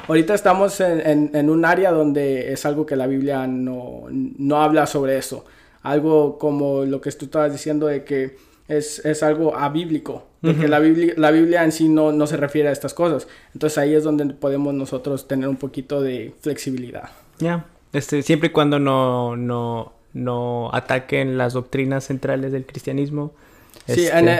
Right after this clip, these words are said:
Speaker 1: en el momento de que vaya en contra de la Biblia y nosotros creamos de otra manera, ahí es donde estamos
Speaker 2: Sí,
Speaker 1: mal.
Speaker 2: y, y que estos temas, por ejemplo, de la evolución, de que muchos evolucionistas teístas, hay otros teístas que son más creacionistas y no creen en la evolución.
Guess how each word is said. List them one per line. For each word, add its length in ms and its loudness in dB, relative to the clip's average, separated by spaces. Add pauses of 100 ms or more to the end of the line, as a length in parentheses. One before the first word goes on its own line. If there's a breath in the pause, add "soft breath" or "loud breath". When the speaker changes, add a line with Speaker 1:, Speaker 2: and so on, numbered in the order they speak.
Speaker 1:
en 80 4
el 60 4
momento 380 4
de 140 2
que 240 4
vaya 260 2
en 80 0
contra 320 2
de 60 6
la 100 4
Biblia 260 4
y 40 4
nosotros 420 -2
creamos 340 -2
de 80 2
otra 220 0
manera, 300 0
ahí 160 0
es 80 -2
donde 200 -6
estamos 280 -14
Speaker 2:
Sí, 240 2
Speaker 1:
mal. 200 -4
Speaker 2:
y, 320 2
y 120 6
que 120 2
estos 220 4
temas, 380 4
por 100 -6
ejemplo, 260 -2
de 80 4
la 100 -2
evolución, 520 -2
de 160 2
que 100 -2
muchos 380 -4 (220 loud breath)
evolucionistas 680 -4
teístas, 600 0
hay 180 2
otros 300 -2
teístas 420 -4
que 220 -4
son 180 -4
más 160 -2
creacionistas 840 -2
y 20 -4
no 100 -4
creen 220 -6
en 60 -2
la 60 2
evolución. 500 -4